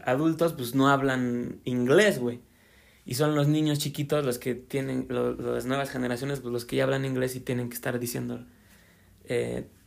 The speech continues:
traduciendo por los padres. Y entonces ya llega una niñita bien chiquita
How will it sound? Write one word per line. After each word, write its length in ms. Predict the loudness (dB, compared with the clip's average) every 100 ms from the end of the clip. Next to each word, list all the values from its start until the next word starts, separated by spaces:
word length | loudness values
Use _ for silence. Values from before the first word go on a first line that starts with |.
| _ _
traduciendo 520 | 0 2 2 2 2
por 120 | 4
los 160 | 6 6
padres. 360 | 4 4 4 2
Y 40 |
entonces 260 | -2 2 4
ya 40 |
llega 140 | 4
una 160 | 4 2
niñita 380 | 2 2 2 0
bien 140 | 0
chiquita 520 | -4 -4 0 -2 -2